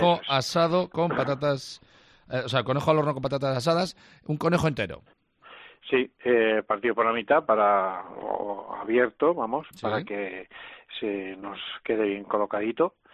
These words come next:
Speaker 1: Y al final lo que vamos a hacer va a ser, eh, preparar una, un batido en el que vamos a poner un ajo, eh,
Speaker 2: Ujú.
Speaker 1: aceite de oliva, vinagre,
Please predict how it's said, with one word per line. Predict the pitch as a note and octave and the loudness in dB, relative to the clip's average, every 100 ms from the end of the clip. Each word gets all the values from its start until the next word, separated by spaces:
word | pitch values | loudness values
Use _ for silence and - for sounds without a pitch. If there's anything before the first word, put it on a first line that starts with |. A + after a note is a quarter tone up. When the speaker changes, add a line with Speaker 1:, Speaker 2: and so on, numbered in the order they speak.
| - - - - _ | -20 -18 -20 -20 _
Speaker 1:
Y | - C3 B2+ B2 A#2+ B2 | -2 2 4 6 6 6
al | B2 | 4
final | A#2 B2+ C3+ | 2 0 2
lo | C#3 | 4
que | C3 | 4
vamos | C3 B2 | 2 2
a | B2+ | -2
hacer | B2 C3 | -2 0
va | B2 | 0
a | - | 2
ser, | C3 A#2 E2+ - - | 0 0 -2 -16 -16
eh, | A#2 A2 G#2 G2+ F#2 - F2+ F2+ - G2 - | -8 -6 -6 -8 -12 -16 -20 -20 -20 -12 -6
preparar | A2 G#2+ A#2 A#2 D3+ _ - | -2 2 2 2 0 _ -8
una, | A#2 A2+ A2+ - G#2+ G#2+ - - - - | -6 -2 -4 -4 -12 -14 -20 -20 -20 -10
un | C3 | 0
batido | B2+ B2+ C3+ C3+ F3 G#3+ _ _ A#2 | 0 2 2 4 4 0 _ _ -6
en | A#2 A2 | -4 -2
el | G#2+ | -4
que | - A2 | 0 -2
vamos | A2+ A2 | 0 -4
a | |
poner | G#2 A2 G#2 F#2 - - - _ | -6 -6 -6 -8 -12 -20 -20 _
un | B2 A#2 | -6 0
ajo, | B2+ - E3+ F3 _ _ _ | 0 0 0 0 _ _ _
eh, | A2+ A2 A2 | -2 0 0
Speaker 2:
Ujú. | G#2 | 0
Speaker 1:
aceite | D#3+ A2+ - A#2+ A#2 A2+ A2 G#2+ G#2+ G#2 | -2 -4 -2 2 4 4 4 2 2 0
de | G2+ G#2+ G#2+ | -4 -6 -2
oliva, | A2 B2+ D#3 F#3+ - | 0 2 2 0 -4
vinagre, | G#2+ A#2 C3 D#3 | -4 -2 0 -2